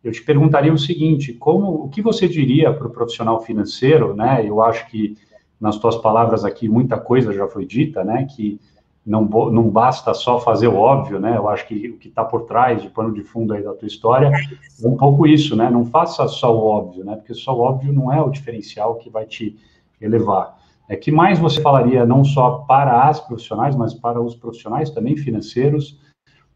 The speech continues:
enquanto carreira, né? O que, o que buscar, é, como, como perseguir essa, essa,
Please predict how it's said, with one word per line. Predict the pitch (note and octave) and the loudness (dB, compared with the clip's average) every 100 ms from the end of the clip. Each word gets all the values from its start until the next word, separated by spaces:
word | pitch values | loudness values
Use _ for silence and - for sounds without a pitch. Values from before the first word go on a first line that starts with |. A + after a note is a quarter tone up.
| - | -12
enquanto | G#2+ B2 A#2 | -6 -4 -4
carreira, | A#2 A#2 A2 G2+ F#2 | 0 0 0 -4 -4
né? | F#2+ A#2 | -4 -4
O | A2 | -4
que, | G#2 D3 | -6 -16
o | C#3 | -16
que | - | -6
buscar, | B2+ A2 - A2+ B2 - - - _ _ | -6 -6 -4 2 2 2 -4 -14 _ _
é, | A2+ G#2 | -20 -18
como, | - D3 D#3+ D3 A#2+ - - _ _ | -2 2 4 4 2 0 -8 _ _
como | C#3+ F3 C#3+ | 0 0 0
perseguir | E3+ - C3 B2 E3+ | -2 -2 -2 0 2
essa, | C#3 - B2 A#2 A2+ | 2 2 0 0 0
essa, | A#2 A#2 A#2+ G#2+ G#2 G2 F#2+ | -4 -4 -4 -2 -2 -4 -8